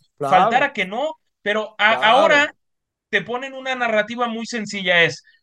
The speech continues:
Speaker 2: es que con Mid o con Anaya no hubieran juzgado a
Speaker 1: Ah.
Speaker 2: García Luna. Ah,
Speaker 1: A
Speaker 2: caray.
Speaker 1: otros, a otros,
Speaker 2: Ah,
Speaker 1: a otros, con esos
Speaker 2: ahora sí
Speaker 1: discursos que
Speaker 2: que
Speaker 1: nadie, nadie se lo cree, nadie se lo cree. Oye,
Speaker 2: ¿cómo lo
Speaker 1: Rodrigo.
Speaker 2: podemos decir?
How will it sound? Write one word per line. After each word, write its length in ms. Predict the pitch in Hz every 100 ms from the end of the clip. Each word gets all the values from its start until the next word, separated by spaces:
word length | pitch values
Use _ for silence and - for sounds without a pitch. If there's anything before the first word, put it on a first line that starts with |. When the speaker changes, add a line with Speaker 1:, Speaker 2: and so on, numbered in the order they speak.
| _ _ _ _
Speaker 2:
es 280 | 247 302 -
que 200 | 294 294
con 320 | 254 226 233
Mid 260 | 277 302 302
o 200 | 202 208
con 200 | 208 208
Anaya 380 | 214 233 269 277
no 160 | 247 254
hubieran 320 | 254 254 247
juzgado 420 | 226 175 202 170
a 60 | 170
Speaker 1:
Ah. 80 |
Speaker 2:
García 340 | 190 170 185 190
Luna. 360 | 190 185 160 131 _ _ _ _
Ah, 220 | - 294 320
Speaker 1:
A 280 | 233 208 247
Speaker 2:
caray. 180 | 214
Speaker 1:
otros, 340 | 196 - - - - - _
a 100 | 180
otros, 480 | 180 196 185 151 147
Speaker 2:
Ah, 220 | 170 -
Speaker 1:
a 40 | 151
otros, 260 | 147 139
con 160 | - 143
esos 220 | 147 151
Speaker 2:
ahora 180 | 240 285
sí 80 | 151
Speaker 1:
discursos 160 | 135
que 80 | 143
Speaker 2:
que 80 | 165
Speaker 1:
nadie, 240 | 143 143 160
nadie 220 | 190 196
se 120 | -
lo 100 | 123
cree, 140 | 101 87 _
nadie 220 | 139 135
se 100 | -
lo 80 | 85
cree. 140 | - - -
Oye, 180 | 226 233
Speaker 2:
¿cómo 20 |
lo 80 | 208
Speaker 1:
Rodrigo. 180 | 233 233
Speaker 2:
podemos 260 | 220 214
decir? 320 | 180 180 180